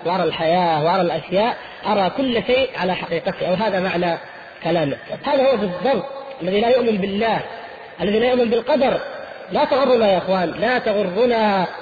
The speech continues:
حياتهم، لا تغرنا مظاهرهم، لا نقلدهم. سبحان الله، نؤمن نحن بالله وبأقدار الله، ونؤمن بهذا ال-، بهذا الدين العظيم، بهذه المعاني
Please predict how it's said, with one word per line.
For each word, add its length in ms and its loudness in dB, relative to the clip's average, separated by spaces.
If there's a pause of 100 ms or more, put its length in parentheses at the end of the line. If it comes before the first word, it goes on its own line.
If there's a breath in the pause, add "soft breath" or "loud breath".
(320)
حياتهم، 760 0 (420)
لا 140 2
تغرنا 500 2
مظاهرهم، 680 2 (1000)
لا 300 2
نقلدهم. 800 2 (160)
سبحان 380 -4
الله، 300 -2 (640)
نؤمن 440 2
نحن 240 2
بالله 520 0
وبأقدار 440 0
الله، 500 2 (460)
ونؤمن 540 4 (320)
بهذا 520 0
ال-، 200 -4
بهذا 240 0
الدين 540 -2
العظيم، 520 2
بهذه 380 2
المعاني 600 2